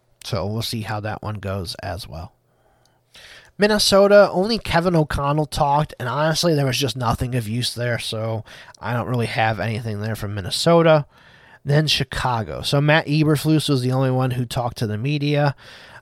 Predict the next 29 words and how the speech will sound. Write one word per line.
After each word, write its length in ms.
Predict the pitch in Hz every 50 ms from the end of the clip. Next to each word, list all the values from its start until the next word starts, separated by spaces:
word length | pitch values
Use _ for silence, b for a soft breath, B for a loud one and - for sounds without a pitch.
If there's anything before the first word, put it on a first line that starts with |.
| _ -
Uh, 320 | 110 113 113 113 113 110 -
they 120 | 120 135
talked 280 | 131 - 175 185 185 -
about 180 | 196 196 185 -
Khalil 320 | - 175 175 180 180 165
Herbert, 420 | 139 170 170 170 151 135 127 107
and 120 | 73 110 123
he 80 | 123
said 220 | 120 - - 139 123
that 100 | 123 127
he's 120 | 123 -
an 80 | 123 113
exciting 500 | 107 - - - 143 139 139 139 139 131
player 280 | - - 135 123 120
to 100 | 110 110
watch. 540 | 104 110 143 147 170 180 180 - - - - B B B B B B 95 B
Um, 280 | - 107 117 117 113 117
said 240 | - - 151 143 143
he 100 | 143 143
needs 220 | 143 147 143 123
to 80 | 135 117
work 300 | 117 123 131 147 - 185
on 60 | 190
his 180 | 185 180 -
receiving 520 | 170 160 - - - 170 175 160 175 170 175
game 240 | 175 175 180 175 165
a 100 | 175 185
little 200 | 185 185 185 180
bit. 440 | 196 208 226 233 - - - -